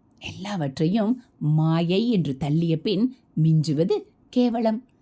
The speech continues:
கலப்படம் இல்லாதது. இன்னொன்று இருந்தால்தானே கலக்க முடியும்.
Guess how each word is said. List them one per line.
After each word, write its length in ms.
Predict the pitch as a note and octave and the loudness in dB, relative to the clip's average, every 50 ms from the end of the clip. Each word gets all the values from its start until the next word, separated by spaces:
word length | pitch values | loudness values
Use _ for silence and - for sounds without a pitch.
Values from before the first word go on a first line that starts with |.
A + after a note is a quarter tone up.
| _ _ _ - - | _ _ _ -10 -6
கலப்படம் 460 | G3+ A3 B3+ - A3+ F#3+ G#3 G#3+ A3+ | -4 -4 -4 -2 -2 -2 -2 0 0
இல்லாதது. 560 | A3 G#3 A3 A3 A3+ A3 A3 G3 A3 - - _ _ _ _ _ | -2 0 -2 -2 -2 -2 -2 -2 -4 -6 -8 _ _ _ _ _
இன்னொன்று 560 | - D#3+ D#3 D#3 D#3 D#3+ F3+ F3+ E3+ E3+ D#3+ - | -2 0 0 2 2 2 0 0 0 -4 -4 -4
இருந்தால்தானே 840 | E3+ D#3+ D#3 D#3 D#3+ E3 E3+ D#3 C#3+ C#3 D3+ D3 E3+ A3 F#4 G4 - - _ _ _ | -4 -2 0 0 0 0 0 -2 -2 -4 -4 -2 -2 -2 -2 -2 -4 -8 _ _ _
கலக்க 380 | - G#3 G3+ A3+ - - C4 A#3+ | -10 -8 -8 -8 -6 -4 -2 -2
முடியும். 680 | A#3 A3+ G#3 A3 G#3+ A3+ A3+ A3 A3 A3+ A#3 A#3 - | 0 0 -2 -2 -2 -2 0 0 0 0 -2 -2 -6